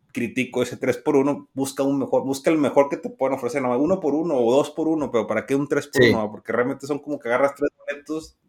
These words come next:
Speaker 1: y a ver a cuál le pegas y capaz no le pegas a ni uno. Eh, pero bueno, en general, con todas las transacciones que hicieron, porque hubo varias,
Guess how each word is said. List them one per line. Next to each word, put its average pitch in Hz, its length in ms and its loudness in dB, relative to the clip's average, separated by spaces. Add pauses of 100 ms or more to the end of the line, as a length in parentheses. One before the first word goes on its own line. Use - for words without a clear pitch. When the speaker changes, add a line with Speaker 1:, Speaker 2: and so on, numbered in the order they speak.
Speaker 1:
y 104 100 -6
a 104 60 0
ver 117 120 4
a 127 80 -2
cuál 131 140 -2
le 127 60 -4
pegas 135 380 0
y 113 80 -6
capaz 107 240 -4
no 123 100 0
le 120 80 2
pegas 117 280 -2
a 123 60 -4
ni 143 80 -2
uno. 117 240 -4 (760)
Eh, 104 440 -2
pero 131 100 4
bueno, 151 260 6
en 131 160 0
general, 143 580 6
con 120 220 -4
todas 143 180 2
las 156 180 0 (120)
transacciones 127 440 -2
que 135 60 -6
hicieron, 139 180 -6
porque - 180 -12
hubo 135 160 2
varias, 127 440 2